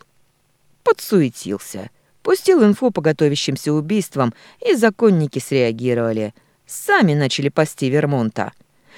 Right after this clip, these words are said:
Ты в это время как нельзя кстати кутил с бабами, чпокая всё и вся на другом конце света. Мои люди в вышке слили инфу,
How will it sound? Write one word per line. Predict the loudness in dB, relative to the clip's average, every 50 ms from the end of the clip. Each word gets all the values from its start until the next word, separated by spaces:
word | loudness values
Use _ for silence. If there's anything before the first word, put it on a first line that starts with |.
| -20 -20 -20 _ _ _ 0
Ты | 2 4 4 6
в |
это | 4 4 4 2 0
время | 2 2 2 2 2
как | 2 0 0 2
нельзя | 2 2 4 2 0 -2
кстати | -2 -2 -4 -2 -2 -2 -2 -4
кутил | -2 -2 -4 0 2 0 0 0
с | -2 -4
бабами, | 0 2 4 4 4 2 0 -2 0 -2 -2 -4 _ _ _ -12
чпокая | -12 -6 -2 -2 0 4 6 4 4
всё | 4 0 -8 -2 2 2
и | 2 2
вся | 0 0 0 0 2
на | 2 2
другом | 2 0 0 2 0 0
конце | 0 0 -2 -2 -2 -4 -4
света. | -4 -4 -4 -4 -4 -4 -6 -6 -8 -10 -10 _ _ _ _ _ _ -20 -20 -20 -10 -2
Мои | 2 4 6 6 6 4
люди | 4 2 0 2 2 2
в | 2
вышке | 0 -2 -2 -2 -2 -2 -2 -4 -6 -6
слили | -6 -4 -2 -2 0 0 2 2 2
инфу, | 0 -2 -6 -8 -4 0 0 0 0